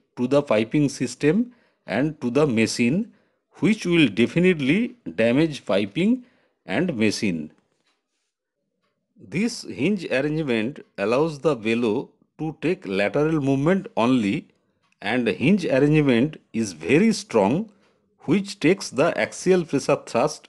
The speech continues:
due to internal pressure. There is no chance of expansion of the bellow axially, hence there is no chance of transmitting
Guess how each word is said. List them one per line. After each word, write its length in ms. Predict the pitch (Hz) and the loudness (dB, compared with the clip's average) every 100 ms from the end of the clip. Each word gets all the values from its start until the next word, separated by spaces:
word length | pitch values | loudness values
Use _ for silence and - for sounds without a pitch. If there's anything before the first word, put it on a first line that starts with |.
| - 90 | -12 -4
due 200 | 120 127 | -2 -2
to 140 | 190 151 | -2 0
internal 540 | 113 110 131 131 175 | 2 4 2 4 0
pressure. 480 | 180 101 - 85 69 - _ _ _ _ _ - | 0 -2 -2 -6 -6 -14 _ _ _ _ _ -12
There 300 | 95 139 156 | -2 2 2
is 200 | 160 104 | 0 0
no 260 | 127 208 | 2 2
chance 460 | 220 165 160 156 - | 2 0 0 0 0
of 220 | 160 - | 0 0
expansion 640 | - - - 160 160 180 160 | -8 -8 -2 -2 0 0 2
of 160 | 139 127 | 2 2
the 140 | 120 | 2
bellow 340 | 107 113 160 | 4 2 2
axially, 720 | - 107 - 131 101 98 190 - _ _ _ _ _ | 0 -2 -4 0 0 0 -4 -6 _ _ _ _ _
hence 420 | - 156 135 - - | 0 2 2 -2 -16
there 320 | 90 113 139 | -4 0 0
is 160 | 147 104 | 0 0
no 240 | 117 202 | 2 2
chance 420 | - 160 151 - | 2 0 0 0
of 220 | 135 131 - | 0 0 -2
transmitting 800 | 113 127 - 151 143 123 170 | -2 -2 0 -2 0 0 -2